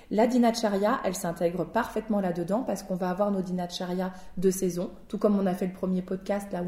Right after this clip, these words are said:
on expliquait un petit peu cette énergie du printemps. Eh bien, dans notre journée aussi. Et donc, la dinacharya, pour le coup, euh,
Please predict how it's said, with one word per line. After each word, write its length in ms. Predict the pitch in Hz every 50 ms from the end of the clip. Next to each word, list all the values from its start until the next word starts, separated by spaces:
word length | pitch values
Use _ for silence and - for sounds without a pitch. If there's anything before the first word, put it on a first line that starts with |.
| 175
on 60 | 175 175
expliquait 360 | 170 - - 185 185 - 190
un 80 | 180
petit 140 | 180 - 185
peu 120 | 180 196 196
cette 220 | 190 196 185 -
énergie 360 | 170 170 170 170 175 175 170
du 100 | 160 170
printemps. 440 | 165 - - 175 170 - - - - - - - - - - - - - - - -
Eh 80 | 214 190
bien, 200 | 180 202 185 185
dans 160 | 190 214 226
notre 180 | 247 254 233
journée 420 | 214 233 226 220 214 220 254 - - - - -
aussi. 400 | 226 220 220 - - 196 190 190 - - - -
Et 100 | - 190
donc, 320 | 175 185 196 190 190 185 - -
la 140 | 190 196 202
dinacharya, 640 | 196 220 214 214 208 208 - 214 185 185 190 208 220
pour 180 | 208 - 185 185
le 120 | 170 170
coup, 320 | 170 - - 226 233 240 - - - - - - -
euh, 560 | 175 165 160 160 156 156 156 151 151 -